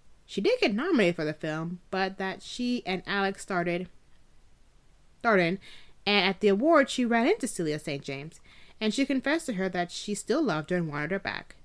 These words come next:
They eventually forgave each other just in time for Evelyn to marry Harry Cameron. All right, we are on husband number five, Harry Cameron. So picture this, two men sleeping together, married to two women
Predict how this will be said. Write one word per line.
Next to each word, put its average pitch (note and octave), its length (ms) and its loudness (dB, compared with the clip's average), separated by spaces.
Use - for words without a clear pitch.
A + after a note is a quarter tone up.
They F#3+ 140 4
eventually A#3+ 440 0
forgave A3+ 360 0
each E3+ 200 0
other D3 240 -4
just A3 320 -4
in D#4+ 80 -4
time F3 360 -2
for - 220 -8
Evelyn F#3 320 -2
to F#3+ 120 -4
marry D#3 460 -4
Harry D3+ 220 -6
Cameron. D#3 460 -14
All D#3+ 80 -4
right, G4 240 0
we D#4+ 160 10
are D#4 80 8
on F3+ 240 4
husband E4 420 4
number C#4+ 220 6
five, A#2+ 400 -4
Harry G3+ 280 4
Cameron. D3 500 -6
So - 100 -4
picture E4+ 240 10
this, - 280 0
two F#4 320 8
men A#3+ 320 4
sleeping G#3+ 320 2
together, E3 560 0
married E3+ 240 0
to E3 80 -4
two - 260 0
women F#3+ 480 2